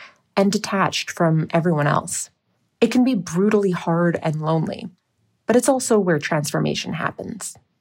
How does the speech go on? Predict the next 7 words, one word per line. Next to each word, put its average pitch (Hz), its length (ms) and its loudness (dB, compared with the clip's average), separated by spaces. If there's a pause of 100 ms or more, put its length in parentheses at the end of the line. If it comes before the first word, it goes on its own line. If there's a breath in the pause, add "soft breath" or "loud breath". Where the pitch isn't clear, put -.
(360)
"Wisdom 277 460 4
resides 180 540 2
in 175 160 2
those 175 280 0
who 185 120 2
have 156 200 -4
wintered," 185 460 0